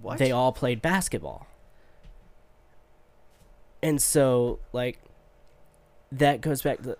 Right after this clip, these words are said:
Speaker 2: to the, like, your personality and who you are.
Speaker 1: Yeah.
Speaker 2: Way more important than your skill level.
Speaker 1: No, for sure.
Speaker 2: Because if you go on the road with somebody and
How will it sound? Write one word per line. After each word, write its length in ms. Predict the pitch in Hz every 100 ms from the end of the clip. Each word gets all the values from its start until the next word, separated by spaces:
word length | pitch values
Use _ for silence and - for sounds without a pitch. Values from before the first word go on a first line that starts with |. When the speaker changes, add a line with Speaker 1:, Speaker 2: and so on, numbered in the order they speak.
| -
Speaker 2:
to 180 | - 135
the, 420 | 120 117 113 98 - - - _ - -
like, 180 | 123
your 80 | 131
personality 840 | - 139 - 127 135 143 117 110 101
and 140 | 104
who 260 | - - 165
you 300 | 160 139 127
are. 360 | 127 156 190 190 -
Speaker 1:
Yeah. 200 | 123 113 - - - 202
Speaker 2:
Way 200 | 233 202
more 200 | 175 147
important 360 | 131 139 113
than 100 | 113
your 80 | 104
skill 220 | - 98
level. 260 | 71 - -
Speaker 1:
No, 200 | 294 190
for 140 | - 127
sure. 320 | 170 190 170
Speaker 2:
Because 480 | 143 131 131 110 104
if 140 | 107 131
you 80 | 139
go 140 | 147
on 120 | 160
the 80 | 156
road 160 | 190 226
with 100 | 190
somebody 520 | 135 117 110 117 139 - - - - - -
and 500 | 113 110 113 113